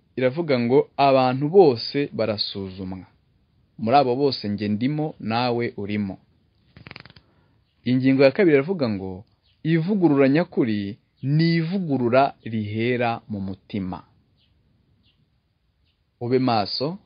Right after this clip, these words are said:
mu gihe ngiye kuba nsoma kugira ngo uze kumva icyo Imana ivugira muri iri jambo ryayo. Abantu bose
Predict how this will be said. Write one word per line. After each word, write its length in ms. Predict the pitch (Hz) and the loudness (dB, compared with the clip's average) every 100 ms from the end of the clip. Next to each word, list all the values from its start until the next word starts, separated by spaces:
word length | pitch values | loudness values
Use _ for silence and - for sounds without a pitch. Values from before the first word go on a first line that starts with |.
| _ 113 | _ -8
mu 120 | 107 | -8
gihe 540 | 98 101 101 98 98 - | -8 -8 -6 -6 -8 -10
ngiye 260 | 113 123 185 | -4 0 -2
kuba 280 | - 156 143 | 0 -2 -2
nsoma 560 | - 135 131 127 139 - _ _ _ _ _ _ - | -2 -2 0 -2 -4 -12 _ _ _ _ _ _ -10
kugira 320 | 110 107 101 | -6 -4 -4
ngo 400 | 101 120 123 147 _ _ _ _ _ _ | -2 -2 -2 -6 _ _ _ _ _ _
uze 200 | 123 120 | -8 -8
kumva 720 | 117 127 104 98 107 110 113 - | -8 -6 -6 -4 -2 -2 -4 -8
icyo 300 | 117 - 113 | -12 -8 -4
Imana 440 | 110 104 101 107 | -4 -4 -6 -6
ivugira 560 | 110 104 101 110 110 110 | -8 -8 -8 -6 -4 -6
muri 200 | 113 107 | -4 -4
iri 160 | 101 98 | -4 -6
jambo 240 | 95 98 | -8 -8
ryayo. 480 | 98 104 95 95 - _ _ _ _ _ _ _ _ _ _ _ _ _ _ _ _ _ 131 | -6 -6 -8 -12 -18 _ _ _ _ _ _ _ _ _ _ _ _ _ _ _ _ _ 2
Abantu 380 | 139 143 147 | 6 6 4
bose 640 | 165 160 123 - 139 139 | 4 4 4 0 2 2